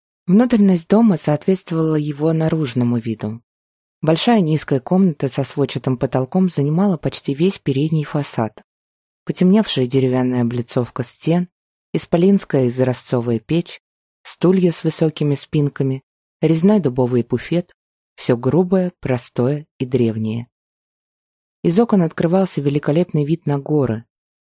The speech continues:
но двое людей, сидевших за столом и занятых разговором, не обращали внимания на ландшафт. Один был человек лет пятидесяти,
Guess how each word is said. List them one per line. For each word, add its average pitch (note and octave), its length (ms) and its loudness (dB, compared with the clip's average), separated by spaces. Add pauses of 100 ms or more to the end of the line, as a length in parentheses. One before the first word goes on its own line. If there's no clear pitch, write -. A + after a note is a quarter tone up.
(100)
но C3 160 0
двое C3 260 2
людей, B2 380 2
сидевших B2+ 560 -4
за A#2+ 140 -4
столом B2+ 500 -2
и C#3 60 0
занятых A#2+ 480 0
разговором, C#3+ 680 -4 (420)
не F3+ 120 4
обращали F3 520 0
внимания B2 540 0
на B2 200 0
ландшафт. B2+ 680 -6 (580)
Один A3 360 2
был G#3 160 2
человек F#3 560 0
лет F#3+ 200 0
пятидесяти, C3 840 -4